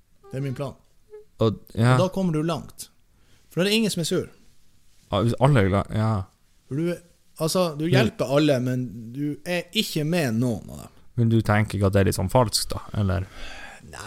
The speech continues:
Speaker 1: jeg sier, kall det hva du vil. Eh, jeg sier, eh, konkurranse.
Speaker 2: Ja. Hvordan er forholdet med familien din?
Speaker 1: Nei, jeg bor jo med mamma, og, eh,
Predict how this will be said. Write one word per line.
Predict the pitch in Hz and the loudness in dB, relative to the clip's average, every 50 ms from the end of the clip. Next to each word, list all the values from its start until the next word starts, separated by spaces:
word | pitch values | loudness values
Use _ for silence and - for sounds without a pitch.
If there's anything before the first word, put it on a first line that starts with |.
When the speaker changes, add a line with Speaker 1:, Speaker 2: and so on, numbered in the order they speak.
| - | -12
Speaker 1:
jeg | - 127 | -10 -8
sier, | - 220 233 233 190 170 - | -6 -6 -4 -6 -6 -8 -4
kall | - 214 240 | -2 0 0
det | 226 180 | 0 2
hva | 190 | 0
du | 185 185 | 0 2
vil. | 214 220 180 131 120 - - - - | 0 0 0 -2 -6 -10 -14 -14 -10
Eh, | 135 147 147 147 147 143 143 143 139 139 139 135 135 139 170 202 | -6 -4 -2 -2 -2 -2 -2 -2 -2 -4 -4 -6 -6 -6 -6 -6
jeg | 190 - | -6 -6
sier, | - 214 196 180 160 143 131 127 | -4 -4 -2 -2 -2 -2 -2 -4
eh, | 123 123 123 | -6 -8 -6
konkurranse. | - 151 151 139 151 156 180 185 - 131 - - _ _ _ _ _ _ _ _ _ _ - | -6 -6 -6 -4 -4 -4 -4 -6 -6 -8 -10 -14 _ _ _ _ _ _ _ _ _ _ -4
Speaker 2:
Ja. | 131 127 135 139 127 - - - - | -4 -2 -4 -4 -8 -14 -18 -8 -4
Hvordan | - 147 151 156 156 | 0 2 2 4 4
er | 156 156 147 | 4 2 2
forholdet | 131 160 160 160 151 135 131 - | 2 2 2 4 2 2 0 0
med | 139 131 127 120 | 0 2 2 2
familien | - 127 131 147 151 - - - - 127 131 | 2 2 2 2 2 0 0 -2 -4 -4 -4
din? | - - - - - - - - - - - - - - - - _ - - - - - _ _ _ - - _ _ _ _ _ _ - - - - - _ _ - | -6 -10 -14 -18 -16 -16 -18 -18 -18 -18 -18 -20 -20 -20 -20 -20 _ -20 -20 -20 -20 -20 _ _ _ -20 -20 _ _ _ _ _ _ -20 -20 -20 -20 -20 _ _ -8
Speaker 1:
Nei, | 117 123 123 123 | -6 -4 -2 0
jeg | 156 185 202 | 0 0 2
bor | 277 262 202 143 | 2 2 4 4
jo | 117 113 | 4 4
med | 110 110 | 2 2
mamma, | 110 123 143 160 160 127 95 - - - 135 - - - - - | 2 0 0 0 -2 -4 -4 -8 -10 -14 -20 -20 -20 -20 -16 -12
og, | 90 110 110 110 110 110 110 107 110 | -8 -6 -4 -4 -4 -4 -4 -4 -4
eh, | 107 107 104 104 107 104 104 104 | -6 -6 -6 -6 -6 -8 -8 -10